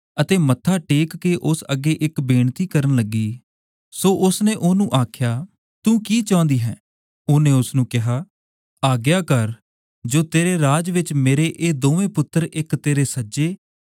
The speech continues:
ਅਤੇ ਇੱਕ ਤੇਰੇ ਖੱਬੇ ਹੱਥ ਬੈਠਣ।" ਪਰ ਯਿਸੂ ਨੇ ਉੱਤਰ ਦਿੱਤਾ, "ਤੁਸੀਂ ਨਹੀਂ ਜਾਣਦੇ ਜੋ ਕੀ ਮੰਗਦੇ ਹੋ।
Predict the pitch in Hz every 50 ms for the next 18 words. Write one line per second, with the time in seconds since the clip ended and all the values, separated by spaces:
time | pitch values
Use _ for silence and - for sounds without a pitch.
0 | _ - 156 151 - 196 185 - 180 185 185 - 165 - 185 175 180 165 - -
1 | 143 131 139 190 185 151 147 127 - - 110 120 117 113 - 139 123 - - _
2 | _ _ _ _ _ _ _ _ _ - 190 175 151 123 113 113 - - - 202
3 | 226 233 190 135 - - 139 135 120 117 107 - - 120 113 120 147 180 _ _
4 | _ _ _ _ _ _ - - 170 - 208 202 180 143 131 135 185 214 185 165
5 | 156 143 139 135 131 135 131 117 113 113 127 - _ _ _ _ - 131 127 170
6 | 170 170 - 156 175 196 196 170 139 123 131 135 170 160 123 120 -